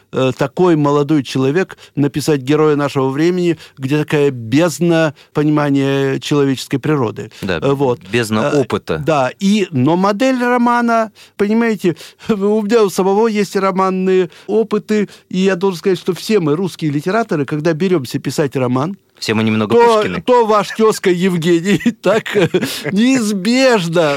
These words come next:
Speaker 1: да, неизбежно на него про-, проецируется любой герой. А идеал Татьяна, так, вот, то есть все тургеневские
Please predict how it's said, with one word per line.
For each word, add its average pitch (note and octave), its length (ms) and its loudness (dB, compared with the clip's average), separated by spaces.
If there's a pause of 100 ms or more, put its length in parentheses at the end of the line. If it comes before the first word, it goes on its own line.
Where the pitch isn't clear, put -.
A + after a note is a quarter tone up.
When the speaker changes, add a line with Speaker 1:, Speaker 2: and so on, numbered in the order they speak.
Speaker 1:
да, F3+ 140 0
неизбежно G3+ 720 -2
на A3+ 80 2
него F#3 260 2
про-, F#3+ 320 0
проецируется E3+ 1000 0 (180)
любой D#3+ 360 2
герой. F3 460 0 (200)
А D3 640 2 (420)
идеал D3+ 680 0 (220)
Татьяна, D3 600 -2 (140)
так, D#3 340 -4
вот, C3 200 -4
то D3+ 100 2
есть - 240 -2 (180)
все - 360 0
тургеневские A#2+ 1040 -2